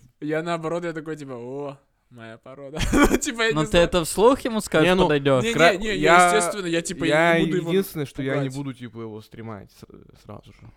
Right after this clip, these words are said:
Speaker 3: Подожду, чуть
Speaker 2: А
Speaker 3: шутку
Speaker 2: если
Speaker 3: кидаю.
Speaker 2: он часто это будет делать? В, на какой момент ты
Speaker 1: Да
Speaker 2: подойдёшь?
Speaker 1: какая разница?
Speaker 2: Ну, если вот
Speaker 3: Нет.
Speaker 2: он будет прям сидеть перед тобой, дрочить
Speaker 3: <laughs>
Speaker 2: уже потом.
Speaker 1: Не, я ему подойду, скажу: «Слушай, братан, я всё понимаю, но, слушай, кайф кайфу рознь». Ну, типа,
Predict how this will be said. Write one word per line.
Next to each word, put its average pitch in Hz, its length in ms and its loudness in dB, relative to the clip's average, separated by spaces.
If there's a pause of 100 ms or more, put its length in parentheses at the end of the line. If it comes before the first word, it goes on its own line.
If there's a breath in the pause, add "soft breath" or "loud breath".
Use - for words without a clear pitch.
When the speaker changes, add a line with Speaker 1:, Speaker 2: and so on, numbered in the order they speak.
(120)
Speaker 3:
Подожду, 113 360 -20
чуть - 220 -20
Speaker 2:
А - 40 -20
Speaker 3:
шутку 131 180 -4
Speaker 2:
если 139 280 0
Speaker 3:
кидаю. 156 180 -2
Speaker 2:
он 139 100 -6
часто 131 540 -8
это 123 200 -12
будет 120 280 -12
делать? 120 480 -14 (200)
В, - 20 -20
на 120 100 -16
какой - 300 -10
момент 113 280 -12
ты - 80 -18
Speaker 1:
Да - 40 -20
Speaker 2:
подойдёшь? 110 460 -10
Speaker 1:
какая 143 180 -14
разница? 143 480 -20 (140)
Speaker 2:
Ну, 143 120 -4
если 156 340 -2
вот 139 160 -8
Speaker 3:
Нет. 160 160 4
Speaker 2:
он 147 140 -4
будет 151 240 0
прям 143 240 -4
сидеть 147 400 -6
перед 131 240 -14
тобой, 120 260 -12
дрочить - 360 -16
Speaker 3:
<laughs> - 160 2
Speaker 2:
уже 240 220 8
потом. 208 500 6
Speaker 1:
Не, 180 180 0
я 175 220 2
ему 208 160 -4
подойду, 196 440 -4
скажу: 165 380 -10
«Слушай, 165 340 -8
братан, 131 540 -10
я 139 60 -14
всё 180 220 -12
понимаю, 143 600 -12
но, 127 300 -10
слушай, - 380 -14
кайф 147 360 -6
кайфу 139 360 -8
рознь». 123 400 -8 (120)
Ну, 147 160 -16
типа, 131 600 -12